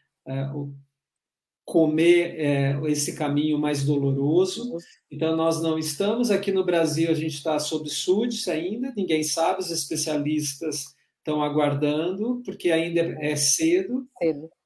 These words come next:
Speaker 1: Então, o uso de máscaras, o uso de distanciamento, e, por favor, convençam. Me chama muita atenção que a gente parou no setenta e três por cento primeira dose, cinquenta e cinco por cento segunda dose.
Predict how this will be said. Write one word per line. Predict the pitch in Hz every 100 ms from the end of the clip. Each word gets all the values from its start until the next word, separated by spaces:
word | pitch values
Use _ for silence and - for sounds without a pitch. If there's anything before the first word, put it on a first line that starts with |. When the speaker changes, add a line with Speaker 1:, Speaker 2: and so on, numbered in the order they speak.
| _ _ _ _ _
Speaker 1:
Então, | 156 170
o | 170
uso | 185 170
de | 156 170
máscaras, | 160 160 165 - - 190 190 190 - - 165
o | 160
uso | 156
de | 147
distanciamento, | 147 147 139 165 151 165 160 156 160 170 - 202 -
e, | 139
por | 180 175
favor, | 185 156 160 175
convençam. | 175 170 147 170 190 185 - 143 127 135 - - -
Me | 160
chama | - 185 190 190
muita | 190 226 240
atenção | - 214 208 196 185
que | 185
a |
gente | 170 175 -
parou | 180 170 170 180 180
no | 180
setenta | - 170 175 170
e | 170
três | 165 170 165 -
por | 175
cento | - 165 170 -
primeira | 165 165 165
dose, | 156 156 160 165 156
cinquenta | 160 160 165 165 165
e |
cinco | 160 165 165
por | 156 151
cento | 160 156
segunda | 151 151 156 160 156
dose. | 139 127 127